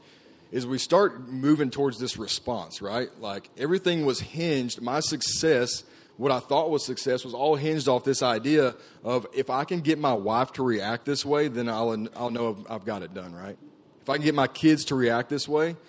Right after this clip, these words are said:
like, I'll know. Like, that will be my validation. That will confirm that I'm doing the right thing. But the problem with that is the minute you don't get that validation, the minute you don't get the response that you were looking for,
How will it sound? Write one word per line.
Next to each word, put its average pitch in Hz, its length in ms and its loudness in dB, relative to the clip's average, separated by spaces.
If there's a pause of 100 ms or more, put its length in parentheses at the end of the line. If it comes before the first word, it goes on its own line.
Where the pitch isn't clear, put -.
(260)
like, 117 160 -6
I'll 120 180 -2
know. 90 320 -8
Like, 107 200 -8
that 127 140 0
will 135 80 0
be 127 120 -2
my 120 160 -2
validation. 104 580 -6
That 131 160 -4
will 165 100 0
confirm 151 480 2
that 123 80 2
I'm 123 140 -2
doing 123 220 -4
the 107 60 -8
right 101 220 -8
thing. 92 300 -14 (1500)
But 139 120 -2
the 139 80 2
problem 160 420 2
with 151 120 4
that 127 100 4
is 127 140 2
the 127 60 0
minute 139 300 0
you 143 140 -2
don't 127 420 -2
get 139 220 0
that 131 180 0
validation, 127 560 0
the 120 60 -4
minute 135 220 -2
you 135 120 -4
don't 135 280 0
get 143 140 -2
the 147 80 -2
response 123 540 -2
that 123 60 -8
you 123 140 -4
were 120 100 0
looking 123 340 -4
for, 180 340 0